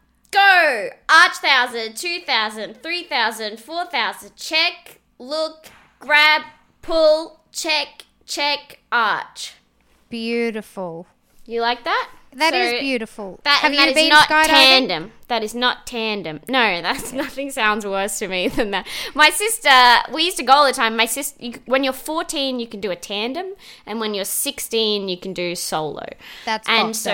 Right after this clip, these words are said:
Speaker 2: up.
Speaker 1: my sister, when she was sixteen, she did a tandem jump, and, um, she's, she's, like, compared to me, she's, like, a normal sized person.
Speaker 2: Yeah.
Speaker 1: And, uh, we got, like, a,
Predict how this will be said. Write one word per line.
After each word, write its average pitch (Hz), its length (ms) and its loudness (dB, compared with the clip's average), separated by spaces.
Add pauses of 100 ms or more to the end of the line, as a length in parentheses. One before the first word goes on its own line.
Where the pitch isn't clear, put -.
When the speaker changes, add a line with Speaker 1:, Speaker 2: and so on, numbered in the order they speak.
(100)
Speaker 2:
up. - 60 -4 (120)
Speaker 1:
my 233 120 -4
sister, 254 280 -6
when 226 100 -2
she 226 120 -6
was - 120 -4
sixteen, 208 440 -6
she 180 140 -12
did 180 100 -8
a 165 100 -18
tandem 180 420 -10
jump, 139 240 -10 (160)
and, 190 300 -4
um, 175 300 -2
she's, 262 320 -8 (100)
she's, 277 240 -8
like, 254 160 0 (400)
compared 294 300 0
to 240 60 -2
me, 180 120 -4
she's, 208 180 -8
like, 214 100 -10
a 180 40 -6
normal 175 300 -4
sized 135 340 -10
person. 185 420 -16
Speaker 2:
Yeah. 214 280 -10 (180)
Speaker 1:
And, 226 340 6
uh, 196 460 10 (320)
we 214 140 -2
got, 226 200 4
like, 185 160 -2
a, 180 220 -6